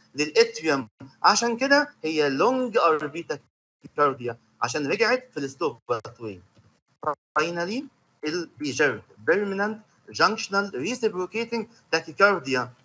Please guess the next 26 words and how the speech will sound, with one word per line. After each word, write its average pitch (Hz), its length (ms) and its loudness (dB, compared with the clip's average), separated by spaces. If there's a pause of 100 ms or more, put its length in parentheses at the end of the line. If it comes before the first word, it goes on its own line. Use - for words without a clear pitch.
(140)
الامبلس 220 640 0
جايه 175 300 2
من 151 140 -2
اس 185 200 -6
اي 139 160 -4
نود، 208 360 0 (120)
اي 208 220 0
في 208 140 0
نود، 214 360 0 (200)
وصلت 202 420 0
للفنتريكل، 147 880 -2 (920)
بعدين 175 580 6
retrograde 196 800 2 (140)
conduction 143 500 0 (280)
through 196 360 0 (400)
posturoseptal 233 920 4
accessory 208 420 0
pathway، 180 440 0 (200)
لكن 190 220 2
مختلف 240 460 0
عن 190 140 2
بقيه 220 220 -4
الاكسسوري 190 520 -4 (640)
باثوي. 170 480 -2 (200)
ليه؟ 202 360 2 (360)
decremental 226 640 4